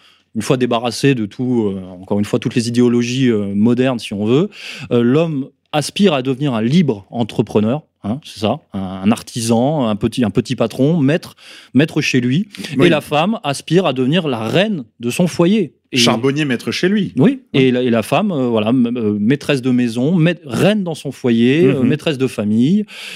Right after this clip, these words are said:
Speaker 1: Et encore une fois, ce sont des aspirations pour lui, euh, naturelles. Et c'est pour ça qu'il fait cet éloge de la famille, la famille populaire.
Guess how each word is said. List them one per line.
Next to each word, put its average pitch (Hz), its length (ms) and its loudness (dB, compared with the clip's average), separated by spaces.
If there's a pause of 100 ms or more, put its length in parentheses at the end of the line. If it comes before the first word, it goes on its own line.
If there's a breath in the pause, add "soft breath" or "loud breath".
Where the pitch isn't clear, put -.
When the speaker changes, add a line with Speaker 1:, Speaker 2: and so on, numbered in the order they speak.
(120 loud breath)
Speaker 1:
Et 127 200 4
encore 120 220 -2
une 120 60 0
fois, 190 120 0
ce 151 120 -4
sont 147 120 -2
des 131 160 2
aspirations 120 520 -2
pour 135 180 2
lui, 165 320 2
euh, 127 220 0
naturelles. 131 460 0
Et 123 40 -2
c'est 127 140 -2
pour 131 100 -6
ça 180 100 0
qu'il 165 140 -4
fait 165 160 -2
cet 135 220 0
éloge 165 380 0 (500 soft breath)
de 110 180 2
la 165 140 4
famille, 123 400 0
la 156 100 0
famille 151 300 0
populaire. 165 560 0